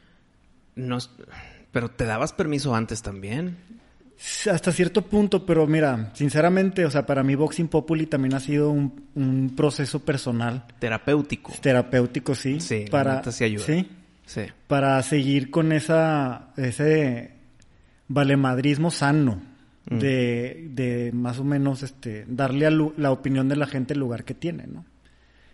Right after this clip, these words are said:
Speaker 2: Y sí, yo sí, yo sí, por más que ando en esto del vocero de lo impopuli,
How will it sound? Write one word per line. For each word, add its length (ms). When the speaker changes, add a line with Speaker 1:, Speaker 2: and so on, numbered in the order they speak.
Speaker 2:
Y 320
sí, 200
yo 100
sí, 300
yo 220
sí, 320
por 200
más 220
que 100
ando 220
en 140
esto 240
del 180
vocero 500
de 120
lo 200
impopuli, 600